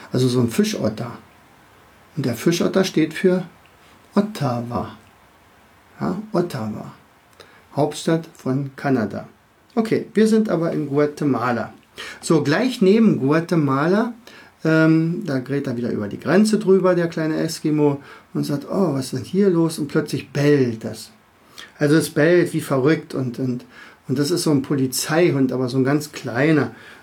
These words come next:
Also, so ein, also ein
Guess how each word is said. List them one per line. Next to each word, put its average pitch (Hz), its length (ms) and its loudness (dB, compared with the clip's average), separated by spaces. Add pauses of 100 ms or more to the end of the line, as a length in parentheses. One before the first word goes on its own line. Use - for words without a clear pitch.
Also, 131 520 0
so 127 120 -4
ein, 117 460 -4 (540)
also 135 220 -8
ein 131 320 -6